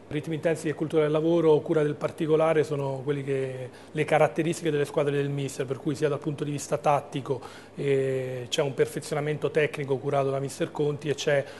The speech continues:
un discorso legato alla performance che è di mia competenza. Le squadre del mister sono squadre che in ogni caso hanno una, mm, fisionomia ben definita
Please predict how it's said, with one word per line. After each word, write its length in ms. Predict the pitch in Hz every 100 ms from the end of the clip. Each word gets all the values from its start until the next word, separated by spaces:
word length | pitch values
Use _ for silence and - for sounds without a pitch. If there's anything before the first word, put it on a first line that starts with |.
| -
un 80 | 147
discorso 400 | 139 - 151 -
legato 520 | 143 143 151 151 147
alla 240 | 139 135 139
performance 880 | 160 156 151 160 151 147 143 - 139
che 240 | 135 135
è 60 | 127
di 100 | 135
mia 160 | 135
competenza. 840 | 135 123 135 123 123 117 - - - - - - - -
Le 60 |
squadre 320 | - 160 143 147
del 100 | 147
mister 260 | 160 156
sono 180 | 147 143
squadre 360 | - 160 151 147
che 80 |
in 60 | 143
ogni 100 | 143
caso 240 | 151 156
hanno 140 | 143 143
una, 140 | 143
mm, 420 | 135 160 151 156 147 135
fisionomia 500 | - 131 151 151 147
ben 200 | 143 151
definita 680 | 147 151 151 156 165 160